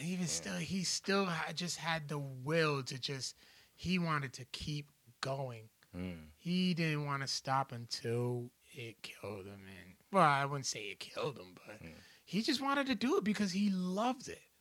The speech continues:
Speaker 2: Yeah. And, and plus, like, uh, he, uh,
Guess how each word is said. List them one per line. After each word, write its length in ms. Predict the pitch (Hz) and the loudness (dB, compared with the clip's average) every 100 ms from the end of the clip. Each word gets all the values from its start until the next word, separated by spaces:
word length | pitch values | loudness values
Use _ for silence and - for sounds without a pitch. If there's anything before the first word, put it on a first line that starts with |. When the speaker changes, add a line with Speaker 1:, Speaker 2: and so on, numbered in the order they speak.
| _ _ - | _ _ -6
Speaker 2:
Yeah. 380 | 85 113 101 87 _ - - - _ | 0 2 2 0 _ -20 -20 -20 _
And, 480 | 113 170 147 110 95 - - | 4 6 6 4 2 -4 -2
and 220 | 113 110 | 4 4
plus, 340 | - 135 139 - | 6 6 6 6
like, 360 | 107 98 92 | 8 8 6
uh, 100 | 101 92 | 4 4
he, 400 | 95 104 104 104 | 4 4 4 6
uh, 380 | 101 101 101 | 6 4 4